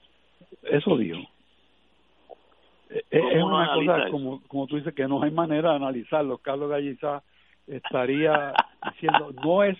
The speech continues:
Speaker 1: analizable". <laughs>
Speaker 2: Pero el, el Central Park lo han hecho un hospital ambulatorio y los estadios deportivos donde se juega fútbol, béisbol, etcétera, también son hospitales,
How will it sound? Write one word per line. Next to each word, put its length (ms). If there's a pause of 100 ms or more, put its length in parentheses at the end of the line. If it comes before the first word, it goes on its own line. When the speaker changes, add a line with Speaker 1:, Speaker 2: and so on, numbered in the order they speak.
Speaker 1:
analizable". 840 (320)
<laughs> 80 (2750)
Speaker 2:
Pero 280 (400)
el, 300 (120)
el 240 (100)
Central 580
Park 400 (280)
lo 140
han 120
hecho 220
un 100
hospital 500
ambulatorio 840 (760)
y 140
los 200
estadios 480
deportivos 640
donde 280
se 80
juega 280
fútbol, 540
béisbol, 400
etcétera, 380
también 440
son 320 (380)
hospitales, 680